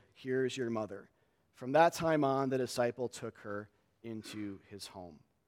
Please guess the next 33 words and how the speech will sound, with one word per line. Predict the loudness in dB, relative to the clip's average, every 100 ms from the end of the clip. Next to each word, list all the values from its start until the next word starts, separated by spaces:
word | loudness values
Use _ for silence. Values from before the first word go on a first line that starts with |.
| _ _ _ _ _ _ _ _ _ _ _ _ _ _ _ 8
All | 12
right, | 12 12
so, | 10 12 12 12 6 -20 -4 8
um, | 12 12 10 4 -4 _ _ -20 -20 _ _ _ _ _ _ _ _ _ _ _ _ _ _ _ _ 2
this, | 12 12 12 8 -2 6
a | 8
few | 12 12
things | 12 10
stick | 10 12
out | 12 12
here, | 12
I | 12
think, | 10 8
in | 8
this | 6
part, | 8 10 10 8 10
uh, | 10
but | 12 10 6 4
I | 8
think | 8 10
it's | 8 6
important | 8 10 10 8
with | 6
this | 6
section | 8 6 6 2 2
just | 0 -4 -16 -10
to | -6
start | 2 6 8
by | 8 8
not | 8 6 6
burying | 2 4 2
the | 0
lead. | -2 -4 -6